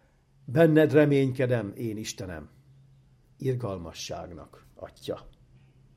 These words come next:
Áld meg és szenteld meg lelkemet, mennyei áldásoddal, hogy a te szent hajlékod legyen, és örök dicsőségednek székhelye,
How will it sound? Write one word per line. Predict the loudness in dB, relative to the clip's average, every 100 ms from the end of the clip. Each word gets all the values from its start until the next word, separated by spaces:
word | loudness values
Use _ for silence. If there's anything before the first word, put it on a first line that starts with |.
| -20 0
Áld | 6 6 6
meg | 6 6 8
és | 8
szenteld | 6 2 2 2 2 2 0
meg | -4 -6
lelkemet, | -6 -6 -8 -10 -10 -14 -20 -4
mennyei | 2 4 4 2
áldásoddal, | 2 2 2 2 0 -2 2 4 2
hogy | 2 0
a | 2
te | 0
szent | 0 -2 -4
hajlékod | -4 -2 -2 -6 -8 -10
legyen, | -10 -12 -16 -20 _ _ _ _
és | -2 -2 -2 -2
örök | 2 6 6 4
dicsőségednek | -2 -2 -2 -4 -4 -4 -6 -6 -8 -10 -8
székhelye, | -4 -4 -2 0 0 -2